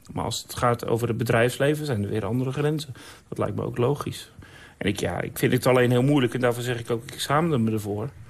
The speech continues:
Omdat Wim Kok natuurlijk iemand is die toch, eh, heel belangrijk is voor de Partij van de Arbeid. En hoe dichter iemand bij je staat, hoe kritischer je bent. Nou, daar ben ik dan Wim Kok.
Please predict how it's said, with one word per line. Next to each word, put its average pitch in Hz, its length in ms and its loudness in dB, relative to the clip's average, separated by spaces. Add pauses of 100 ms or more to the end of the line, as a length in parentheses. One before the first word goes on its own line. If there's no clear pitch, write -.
(380)
Omdat 131 240 2
Wim 117 180 2
Kok - 220 -14
natuurlijk 110 380 0
iemand 110 260 2
is 117 160 0
die 117 160 -2
toch, - 260 -6
eh, 107 80 -10 (340)
heel 117 180 2
belangrijk 151 440 4
is 120 80 -6
voor 127 100 -4
de 120 60 -2
Partij 117 280 2
van 117 80 0
de 110 60 0
Arbeid. 101 320 -4
En 113 80 4
hoe 123 120 6
dichter 139 300 4
iemand 127 180 4
bij 131 200 6
je 165 60 2
staat, 151 320 -2
hoe 143 80 -6
kritischer 135 380 -4
je 113 60 4
bent. 147 320 2 (400)
Nou, 120 120 2
daar 110 100 4
ben 110 120 2
ik 107 120 -4
dan - 100 -4
Wim 107 160 -2
Kok. - 280 -8